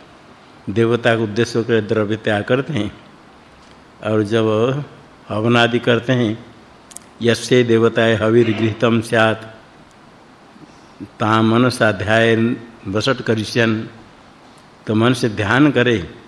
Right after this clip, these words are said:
अभिग्रहण करते समय, मंत्र पाठ करते समय देवताओं का ध्यान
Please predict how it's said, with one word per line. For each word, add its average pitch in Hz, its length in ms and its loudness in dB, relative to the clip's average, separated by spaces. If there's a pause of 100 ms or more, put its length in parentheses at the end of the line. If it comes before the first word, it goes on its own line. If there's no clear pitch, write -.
(460)
अभिग्रहण 110 460 -2
करते 101 260 -6
समय, 107 360 -6 (760)
मंत्र 107 340 -2
पाठ 101 300 -4
करते 104 280 -4
समय 127 260 -4
देवताओं 104 440 -4
का 98 120 -6
ध्यान 110 440 -2